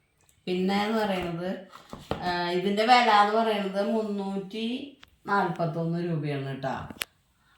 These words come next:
ആറെണ്ണം ഉണ്ട് കേട്ടോ അതില്. ആറെണ്ണത്തിൻ്റെ സെറ്റാണ്. പിന്നെ നമുക്ക്, ആ, മറ്റേ സോസർ അടങ്ങുന്ന സംഭവങ്ങളൊക്കെ അതിലുണ്ട് കേട്ടോ വേറെ. അപ്പൊ ഇതേപോലെ തന്നെ നമുക്ക് ഇതിൻ്റെ, ആ,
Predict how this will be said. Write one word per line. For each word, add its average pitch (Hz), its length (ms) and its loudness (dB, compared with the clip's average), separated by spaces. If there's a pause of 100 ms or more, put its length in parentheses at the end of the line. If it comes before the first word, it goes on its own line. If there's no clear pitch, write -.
(1800)
ആറെണ്ണം 214 600 8
ഉണ്ട് 151 140 2
കേട്ടോ 143 180 -2
അതില്. 135 300 -4 (640)
ആറെണ്ണത്തിൻ്റെ 190 580 2
സെറ്റാണ്. 160 600 2 (140)
പിന്നെ 202 240 2
നമുക്ക്, 254 380 2 (400)
ആ, 220 60 4 (200)
മറ്റേ 226 260 2 (100)
സോസർ 220 520 6
അടങ്ങുന്ന 254 380 0 (100)
സംഭവങ്ങളൊക്കെ 262 680 0
അതിലുണ്ട് 262 340 -2
കേട്ടോ 214 200 -2
വേറെ. 175 280 4
അപ്പൊ 185 200 -4
ഇതേപോലെ 226 540 2
തന്നെ 233 260 0
നമുക്ക് 220 280 -2
ഇതിൻ്റെ, 208 340 -2 (400)
ആ, 196 100 -4